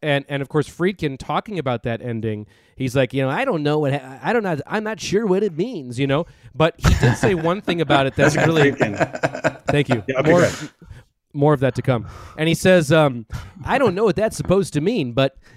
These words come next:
Speaker 1: who knows? Maybe now he's shooting at shadows." Maybe he's shooting at shadows now. You
Speaker 2: There
Speaker 1: know,
Speaker 2: you
Speaker 1: and I
Speaker 2: go.
Speaker 1: think that's a
Speaker 2: 'Cause
Speaker 1: good
Speaker 2: he's
Speaker 1: way to
Speaker 2: lost it.
Speaker 1: Right.
Speaker 2: Well, like we were saying, he's Captain Ahab, uh, and the,
Speaker 1: Yeah.
Speaker 2: and Frog One is, is Moby Dick, you know. So
Speaker 1: Right.
Speaker 2: he's, he's really, he's, uh,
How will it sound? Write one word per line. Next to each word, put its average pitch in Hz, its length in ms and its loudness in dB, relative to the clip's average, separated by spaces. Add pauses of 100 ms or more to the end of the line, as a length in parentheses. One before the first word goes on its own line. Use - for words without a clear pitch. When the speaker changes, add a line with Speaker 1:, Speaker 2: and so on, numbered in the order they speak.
(380)
Speaker 1:
who 233 200 0
knows? 196 360 4
Maybe 170 260 0
now 165 380 2
he's 160 280 -4
shooting 180 300 -6
at 139 100 -10
shadows." 185 840 -8 (240)
Maybe 165 240 -6
he's 151 120 -10
shooting 190 280 -8
at 160 80 -12
shadows 170 520 -6
now. 104 360 -18
You 135 100 -4
Speaker 2:
There 127 100 2
Speaker 1:
know, 170 60 0
Speaker 2:
you - 0 -
Speaker 1:
and - 0 -
I 202 100 4
Speaker 2:
go. - 40 2
Speaker 1:
think - 120 -2
that's 190 200 -2
a 180 80 -4
Speaker 2:
'Cause - 120 -8
Speaker 1:
good 185 40 4
Speaker 2:
he's 180 120 4
Speaker 1:
way 202 100 6
to 247 40 6
Speaker 2:
lost 247 220 2
it. 110 240 0 (380)
Speaker 1:
Right. 165 180 2
Speaker 2:
Well, 190 100 4
like 196 100 -16
we 185 100 6
were 180 80 8
saying, 165 180 4
he's 131 140 0
Captain 160 400 2 (140)
Ahab, 117 420 2 (420)
uh, 107 460 2 (240)
and 110 220 -4
the, 110 60 -4
Speaker 1:
Yeah. 117 100 -4
Speaker 2:
and 110 120 -4
Frog 131 280 2
One 131 200 0
is, 110 220 -10 (120)
is - 140 -16
Moby 101 200 -6
Dick, 101 280 -2
you 107 80 -8
know. 98 160 -10 (380)
So 196 140 4
Speaker 1:
Right. 190 80 6
Speaker 2:
he's, 208 180 4
he's 180 300 4
really, 214 360 2
he's, 156 300 0
uh, 131 300 6